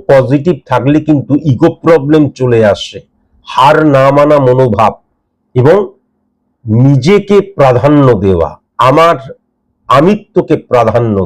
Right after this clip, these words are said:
দেওয়া। সেই ঘরে যখন চন্দ্রের অবস্থান থাকে, তখন ডেফিনিট ভাবে কিন্তু আমার মন, যেই মন থেকে মানসিকতা, মনোভাব,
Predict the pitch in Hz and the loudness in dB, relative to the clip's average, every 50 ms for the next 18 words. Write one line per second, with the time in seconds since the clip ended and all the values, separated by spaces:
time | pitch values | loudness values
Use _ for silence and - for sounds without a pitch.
0 | 80 82 82 82 80 76 - - _ _ _ _ _ _ _ _ _ _ _ _ | -4 -6 -8 -8 -8 -10 -14 -18 _ _ _ _ _ _ _ _ _ _ _ _
1 | _ _ _ _ _ - - - - - - - - 160 185 208 190 139 - - | _ _ _ _ _ -20 -20 -20 -10 -4 -2 0 2 2 2 2 0 -2 -4 -6
2 | - - - 101 127 151 170 180 147 127 - 131 123 - - 147 151 151 143 - | -6 -2 0 2 2 4 2 2 0 0 0 -2 0 0 -2 -2 -2 -2 -2 -4
3 | - - 123 113 113 120 120 135 156 160 139 127 107 104 110 107 - _ - 123 | -4 -2 -2 0 0 0 0 0 2 2 2 2 2 0 -2 -4 -6 _ -4 -4
4 | 123 113 98 - - 95 92 - - 127 113 92 73 - _ _ _ _ _ _ | -2 -2 -6 -8 -10 -10 -10 -6 -4 -4 -4 -4 -4 -8 _ _ _ _ _ _
5 | _ _ _ _ _ _ _ _ - - 135 151 135 120 98 - 131 131 120 - | _ _ _ _ _ _ _ _ -2 0 2 2 2 0 2 2 0 0 2 0
6 | 185 202 220 220 175 151 156 160 151 139 - - 131 117 107 104 - - 98 95 | 0 2 2 2 2 2 2 2 0 0 -2 -2 -2 -2 -2 -4 -4 -6 -6 -6
7 | - - - 110 117 117 123 131 123 127 127 123 123 131 151 165 156 131 107 82 | -6 -6 -4 -2 0 2 2 2 2 2 2 2 2 2 2 2 2 0 -2 -4
8 | - _ _ _ _ _ _ _ _ _ _ - 90 90 131 147 151 147 131 123 | -8 _ _ _ _ _ _ _ _ _ _ -14 -4 0 2 2 2 2 2 2
9 | 123 139 147 165 165 135 - - 165 147 - 170 147 127 107 101 107 117 127 113 | 2 2 2 2 0 -2 -2 -4 -4 -2 -2 -2 0 0 0 0 0 0 -2 -4
10 | - - 151 147 - 143 139 - - 139 135 131 - 110 107 104 110 123 131 135 | -4 -4 -6 -2 0 -2 0 0 0 0 0 0 -2 -4 -4 -2 0 2 2 2
11 | 123 104 120 123 123 | 2 2 0 0 0